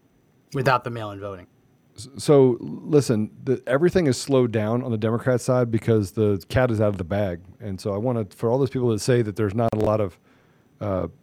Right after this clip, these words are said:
Speaker 2: people being arrested and thrown in jail, it's because we don't have the right people in positions of power and authority right now.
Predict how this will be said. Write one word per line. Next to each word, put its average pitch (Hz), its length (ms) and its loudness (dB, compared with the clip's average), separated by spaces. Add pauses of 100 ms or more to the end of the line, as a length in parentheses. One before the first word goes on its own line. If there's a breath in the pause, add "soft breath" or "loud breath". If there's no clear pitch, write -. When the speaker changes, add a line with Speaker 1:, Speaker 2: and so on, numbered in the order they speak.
(140)
Speaker 2:
people 117 240 0
being 107 260 0
arrested 107 440 0
and 98 100 -6
thrown 113 220 -2
in 92 100 -4
jail, 110 320 0
it's 98 100 -8
because 110 300 -2
we 123 100 4
don't 117 120 4
have 117 120 0
the 107 80 -2
right 98 180 0
people 113 440 0
in 113 180 -4
positions 104 400 -4
of 98 80 -6
power 113 220 -2
and 98 80 -2
authority 120 340 2
right 104 200 0
now. 101 260 -8